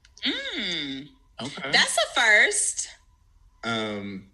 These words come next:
Speaker 3: the reason why is because, A, there's nothing wrong with community college. I think everybody should go to community college first.
Speaker 1: Yeah.
Speaker 3: Um, A, uh, A, it's a great place to build, uh, your schools, be-,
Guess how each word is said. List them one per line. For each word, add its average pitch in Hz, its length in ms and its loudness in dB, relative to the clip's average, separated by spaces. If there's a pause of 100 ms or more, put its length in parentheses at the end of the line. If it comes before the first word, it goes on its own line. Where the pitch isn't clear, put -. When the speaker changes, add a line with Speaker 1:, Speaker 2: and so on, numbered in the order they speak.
Speaker 3:
the 113 160 -2
reason 131 500 -4
why 104 340 -4
is 98 260 -2
because, 92 420 -8 (100)
A, 110 240 4
there's 127 280 -2
nothing 110 220 -4
wrong 98 100 -8
with 90 80 -10
community 92 340 -8
college. 90 240 -8
I 95 80 -6
think 120 220 -6
everybody 98 400 -6
should 92 120 -12
go 92 60 -4
to 87 80 -6
community 87 420 -10
college 80 380 -12
first. 95 360 -10 (420)
Speaker 1:
Yeah. 185 360 4
Speaker 3:
Um, 92 300 -8
A, 110 500 2
uh, 98 240 -6 (140)
A, 107 220 0 (100)
it's 95 180 -8
a 92 60 -8
great 92 300 -6
place 101 320 -6
to 101 80 -8
build, 90 640 -4 (260)
uh, 85 380 -10 (220)
your 85 180 -6
schools, 117 400 -8
be-, 113 160 -10